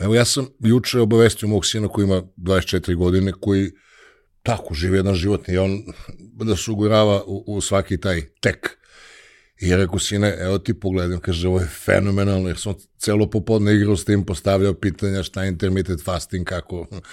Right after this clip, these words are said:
napraviti sarmu. I ovo je po meni jedan veliki skok, jer, e, tekst koji dobijaš tamo,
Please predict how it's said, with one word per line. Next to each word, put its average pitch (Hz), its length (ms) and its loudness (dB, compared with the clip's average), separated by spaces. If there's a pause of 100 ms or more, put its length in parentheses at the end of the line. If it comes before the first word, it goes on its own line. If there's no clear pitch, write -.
(180)
napraviti 98 600 4
sarmu. 98 500 -2 (840)
I 104 160 0
ovo 110 120 6
je 120 100 4
po 120 120 0
meni 127 300 4 (140)
jedan 127 280 2 (760)
veliki 110 480 4
skok, - 440 2 (880)
jer, 104 320 4
e, 107 60 -2 (560)
tekst - 400 2 (100)
koji 110 220 4
dobijaš 110 720 6 (140)
tamo, 104 360 2